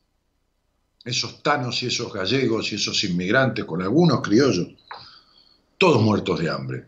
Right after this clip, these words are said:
Sí, mirá que muertos de hambre. Entonces, digo,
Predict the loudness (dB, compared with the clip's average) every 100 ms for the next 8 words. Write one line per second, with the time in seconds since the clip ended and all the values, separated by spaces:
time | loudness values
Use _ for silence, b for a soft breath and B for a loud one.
0 | B -6 0 2 2 2 0 0 -2 -4
1 | -8 -12 -20 _ _ _ _ _ _ _
2 | _ _ _ _ _ _ _ -20 B B
3 | B B B 0 2 4 2 0 -6 -6
4 | -2 0 -2 -4 -18